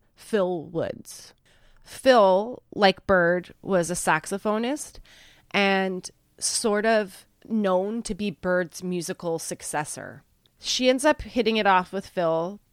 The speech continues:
Phil began visiting Chan and the kids and vice versa until one day he confessed his love for her. He was six years younger than Chan, and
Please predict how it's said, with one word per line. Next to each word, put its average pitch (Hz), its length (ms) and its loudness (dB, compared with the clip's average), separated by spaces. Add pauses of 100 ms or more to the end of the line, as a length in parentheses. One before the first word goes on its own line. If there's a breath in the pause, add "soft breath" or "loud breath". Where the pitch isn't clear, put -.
(200)
Phil 214 300 -2
began 214 380 2
visiting 196 420 -2
Chan 185 300 0
and 196 120 -2
the 196 60 -4
kids 180 560 0
and 190 120 -6
vice 185 280 -2
versa 180 520 -2
until 185 280 -4
one 180 200 -2
day 180 220 2
he 185 200 -4
confessed - 760 -6 (220)
his 175 260 -10
love 190 240 -4
for - 180 -10
her. 143 300 -12 (1080)
He 240 140 -8
was 285 160 0
six - 300 -6
years 262 200 -4
younger 175 480 -4 (200)
than 196 160 -6
Chan, 175 460 -8 (800 loud breath)
and 226 520 2